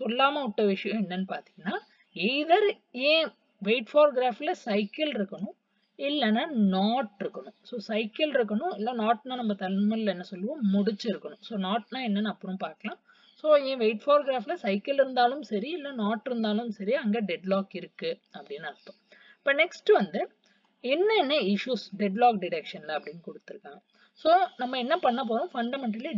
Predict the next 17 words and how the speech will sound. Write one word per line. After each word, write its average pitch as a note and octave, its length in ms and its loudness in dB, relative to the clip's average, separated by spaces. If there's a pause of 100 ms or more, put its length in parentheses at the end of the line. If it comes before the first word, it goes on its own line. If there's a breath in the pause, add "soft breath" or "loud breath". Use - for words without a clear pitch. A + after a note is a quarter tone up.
டிடெக்ஷன் B3 540 -2 (140)
தான் D#4 200 -2
பண்ண G3+ 160 4 (120)
போறோம். B3+ 240 -4 (200)
என்னால G3+ 380 -2
பிரிவென்ஷனோ A3+ 640 -4
அவாய்டன்ஸோ F3+ 540 -4 (120)
பண்ண D#3 180 -8 (100)
முடியாது. C3+ 280 -14 (440 loud breath)
So, F4+ 100 6 (320)
எப்படி F4 220 2 (100)
நான் E4 180 4
டிடெக்ட் B3+ 300 2
பண்ண B3+ 140 0 (100)
போறேன்? E4+ 260 -2
wait G#3+ 240 2
for B3 120 0